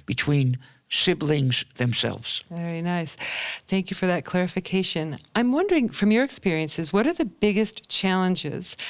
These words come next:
Speaker 2: married couples have when they begin having children? There must be some Jewish principles or methods that the married couple can utilize at this time.
Speaker 1: Okay, there are many. Um, when it comes to educating children,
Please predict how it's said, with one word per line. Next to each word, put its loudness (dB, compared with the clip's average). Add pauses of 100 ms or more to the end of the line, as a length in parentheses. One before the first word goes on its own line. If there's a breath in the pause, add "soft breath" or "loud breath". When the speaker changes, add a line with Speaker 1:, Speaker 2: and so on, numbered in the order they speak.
(240 loud breath)
Speaker 2:
married 4
couples -4
have -2
when 0
they 2
begin 0
having -2
children? -4
There 2
must 0
be 0
some -2
Jewish 0
principles -2
or 0
methods -2
that -2
the 2
married 0
couple -2
can -2
utilize 0
at -16
this -10
time. -6
Speaker 1:
Okay, -8
there 0
are 2
many. 2 (500 loud breath)
Um, 0
when 2
it -2
comes 0
to 2
educating 0
children, 0